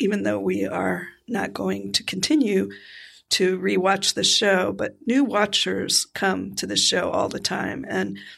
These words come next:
that makes me feel good that they can find some friends like you and me to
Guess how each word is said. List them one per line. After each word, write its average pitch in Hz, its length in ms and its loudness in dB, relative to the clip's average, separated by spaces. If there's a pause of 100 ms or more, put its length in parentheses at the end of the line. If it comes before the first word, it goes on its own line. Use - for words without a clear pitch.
(100)
that 226 180 2
makes 220 280 0
me 196 80 2
feel 190 280 2
good 226 280 2
that - 260 -6
they 202 200 0
can 196 420 -6 (460)
find 196 500 2 (360)
some 190 260 0
friends 208 500 2
like 208 200 -2
you 208 120 2
and 196 120 2
me 233 420 2
to - 540 -2